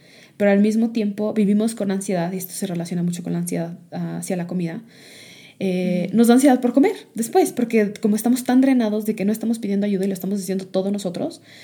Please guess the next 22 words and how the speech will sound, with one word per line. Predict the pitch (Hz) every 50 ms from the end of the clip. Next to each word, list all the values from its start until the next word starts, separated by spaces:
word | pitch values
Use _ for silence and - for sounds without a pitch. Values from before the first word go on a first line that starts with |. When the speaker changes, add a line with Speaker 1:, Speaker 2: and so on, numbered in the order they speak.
| - - _
Speaker 1:
de | - 214
pronto | - 208 214 214 202 233
vivimos | 240 233 196 196 214 220 -
con | - 208 196
ansiedad | 190 190 190 180 175
por | 175 - -
comer | - 170 - -
también. | - - 110 - - - - _ _ _ _ _ _ _
Es | - -
como, | - 202 202 196 196
pues, | - 214 202 -
todo | - 240 247
Speaker 2:
Ujú. | 240 254
Speaker 1:
esto | 254 - 196 254 247
me | 240 214
voy | 196 202
a | 208
recompensar | 214 214 - 190 180 175 185 190 185 196 190
de | 196 208
esta | 202 - 196
manera. | 190 175 175 175 175 175 180 269 269 - - - - - - - - - - - - - - - _
Am, | - 214 214 208 208 208 202